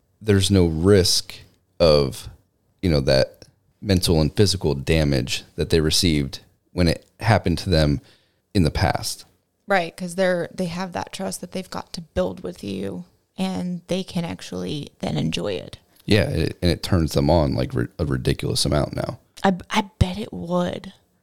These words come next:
Speaker 1: I mean, I don't understand completely because I've never been through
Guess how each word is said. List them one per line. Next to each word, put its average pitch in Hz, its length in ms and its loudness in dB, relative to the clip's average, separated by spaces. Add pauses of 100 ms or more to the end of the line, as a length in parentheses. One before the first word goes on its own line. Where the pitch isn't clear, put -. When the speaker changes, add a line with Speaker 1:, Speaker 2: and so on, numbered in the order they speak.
(760)
Speaker 1:
I - 40 0
mean, 92 240 4 (380)
I 90 100 4
don't 87 280 2
understand 90 880 0
completely 135 440 4
because 110 260 0
I've 87 120 2
never 73 200 -2
been 87 280 0
through 92 420 2